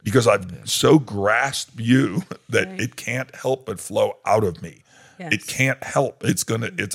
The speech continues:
Speaker 1: I'm overflowing with you, God.
Speaker 2: Mm-hmm.
Speaker 1: And that is the pro-, like I said, and I wanna warn somebody, the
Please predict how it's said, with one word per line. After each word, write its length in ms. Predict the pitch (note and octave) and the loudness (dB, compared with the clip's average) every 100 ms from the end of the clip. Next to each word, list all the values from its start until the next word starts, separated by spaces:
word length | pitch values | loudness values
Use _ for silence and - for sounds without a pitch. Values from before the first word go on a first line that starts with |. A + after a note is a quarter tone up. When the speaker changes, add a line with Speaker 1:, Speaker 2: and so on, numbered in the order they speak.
| - | -2
Speaker 1:
I'm 140 | A2+ | 2
overflowing 800 | A#2+ B2 A2+ - B2+ D3 G#2 F2 | 4 4 0 0 0 0 -2 -6
with 220 | F#2 E2+ B2+ | -10 -6 2
you, 240 | C#3 - C#2+ | 2 0 -8
God. 280 | D2+ D2 | -8 -8
Speaker 2:
Mm-hmm. 120 | E2 - - - - | -12 -16 -18 -10 -2
Speaker 1:
And 180 | G#2+ G#2+ | -2 0
that 240 | A2+ C3+ | 0 0
is 220 | D3 B2+ - _ - | -2 -4 -8 _ 0
the 160 | G2 | 2
pro-, 320 | G2+ E2 A2 - | 2 2 2 2
like 220 | G2 G2+ | -2 -4
I 20 | |
said, 300 | F#2+ C3 F#2+ | -2 0 0
and 100 | F2 | -2
I 40 | G#2+ | -2
wanna 280 | D3+ C#3+ F#2+ - - | -2 -2 -6 -14 -10
warn 260 | G2 E3 G3+ | -2 0 0
somebody, 540 | - E2+ C#2+ C#2+ C3+ - _ - - _ _ _ _ _ | -2 -4 -10 -14 -16 -20 _ -20 -20 _ _ _ _ _
the 500 | - F2+ G#2+ G2 - | -4 2 2 0 -4